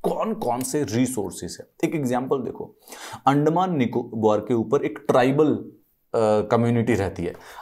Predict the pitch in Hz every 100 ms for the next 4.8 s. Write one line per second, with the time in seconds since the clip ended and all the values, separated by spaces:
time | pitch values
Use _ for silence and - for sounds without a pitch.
0 | 123 156 - 120 131 143 160 131 127 143
1 | 147 143 139 139 139 131 127 143 - 127
2 | 107 127 120 113 - 113 92 92 92 -
3 | - 120 139 139 135 147 143 135 120 -
4 | 127 123 104 104 90 - 87